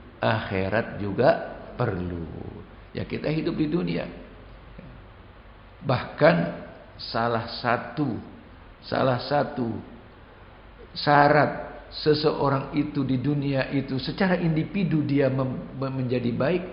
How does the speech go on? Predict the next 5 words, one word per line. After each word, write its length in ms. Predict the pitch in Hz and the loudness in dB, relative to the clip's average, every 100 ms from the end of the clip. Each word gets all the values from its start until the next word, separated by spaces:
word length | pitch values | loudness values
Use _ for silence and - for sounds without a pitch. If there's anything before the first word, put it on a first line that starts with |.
| - 120 | -10 -6
adalah 260 | 127 160 175 - - - - - - - - - | -2 -2 -4 -14 -18 -20 -20 -20 -20 -20 -20 -8
al-maddatul 1120 | - 139 127 127 151 180 143 131 131 143 131 - | 0 2 2 4 4 2 2 2 2 2 0 0
kafiyah. 560 | 123 110 101 101 92 - - - | 0 0 0 -2 -2 -6 -16 -12
Maddatun 1080 | 123 139 165 170 131 147 147 151 156 139 139 - | 0 2 4 2 2 4 2 2 -2 -2 -6 -2
kafiyah. 600 | 135 117 104 113 104 | 2 2 0 -2 -4